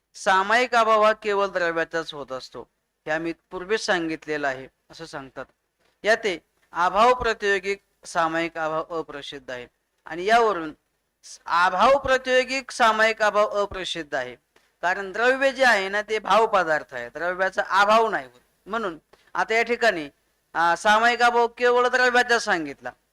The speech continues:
मग द्रव्य तुम्ही आता या न्यायिकांनी अभाव पदार्थ मानलेला आहे, पण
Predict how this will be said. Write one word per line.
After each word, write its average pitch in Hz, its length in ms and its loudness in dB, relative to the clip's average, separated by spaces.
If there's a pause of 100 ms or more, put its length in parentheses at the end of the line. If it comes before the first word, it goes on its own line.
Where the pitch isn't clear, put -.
(400)
मग 170 200 -6
द्रव्य 226 320 0
तुम्ही 240 260 -2
आता 233 160 0
या 208 420 4
न्यायिकांनी 196 760 0 (380)
अभाव 190 380 4
पदार्थ 240 480 4
मानलेला 175 500 0
आहे, 127 120 -10 (400)
पण 247 220 2